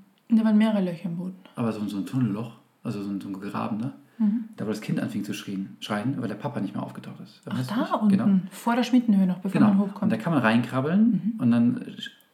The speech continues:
Speaker 2: auf der einen Seite krabbelt man rein und auf der anderen Seite kann man reinschauen. Dann steht da so, „Guck mal, ob das Murmeltier zu Hause ist.“ Na, ist ja doof, wenn man den Papa erwartet und dann der
Speaker 1: Ah.
Speaker 2: nicht kommt, aber naja, auf jeden Fall so
Speaker 1: Hat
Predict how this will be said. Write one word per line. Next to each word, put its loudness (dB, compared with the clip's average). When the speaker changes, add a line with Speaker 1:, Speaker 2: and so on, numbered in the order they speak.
Speaker 2:
auf -6
der -2
einen 2
Seite -2
krabbelt -4
man -4
rein 2
und 0
auf -2
der -6
anderen 0
Seite -6
kann -4
man 0
reinschauen. -2
Dann -8
steht -12
da -4
so, -2
„Guck -20
mal, 2
ob -8
das -8
Murmeltier 6
zu -10
Hause -12
ist.“ -20
Na, -6
ist -10
ja -10
doof, -2
wenn -8
man -2
den -4
Papa -2
erwartet -2
und -10
dann -8
der 0
Speaker 1:
Ah. 2
Speaker 2:
nicht 2
kommt, -2
aber -6
naja, 6
auf -2
jeden 0
Fall 0
so 2
Speaker 1:
Hat -4